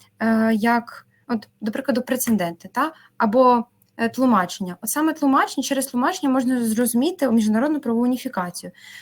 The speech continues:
Тому що національні суди, до прикладу, України, може протлумачити певний прецедент або певну судову справу, і потім інша держава та на загальному такому рівні може використати це,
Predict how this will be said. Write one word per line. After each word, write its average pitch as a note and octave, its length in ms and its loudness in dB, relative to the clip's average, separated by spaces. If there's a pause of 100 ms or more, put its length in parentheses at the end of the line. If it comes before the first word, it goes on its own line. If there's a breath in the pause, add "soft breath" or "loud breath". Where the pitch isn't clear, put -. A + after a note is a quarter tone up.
(120)
Тому C4 200 2
що C4+ 140 0
національні C#4 460 2
суди, C#4 440 -4
до C#4 60 -8
прикладу, A#3 340 -2
України, G#3+ 440 0
може C4+ 260 0 (540 loud breath)
протлумачити A#3+ 880 0 (220 soft breath)
певний C4+ 300 4
прецедент G#3+ 760 -2
або A#3+ 220 0
певну C4 420 2
судову A3+ 380 0
справу, G3 540 -2 (220 loud breath)
і B3 80 -2
потім D#4+ 340 0
інша D4 260 0
держава A#3+ 560 2 (300 loud breath)
та B3+ 100 0
на B3+ 120 2
загальному A#3 380 2
такому A3+ 300 2
рівні E4 260 2
може B3+ 280 2
використати D#4 600 -2
це, B3 280 -4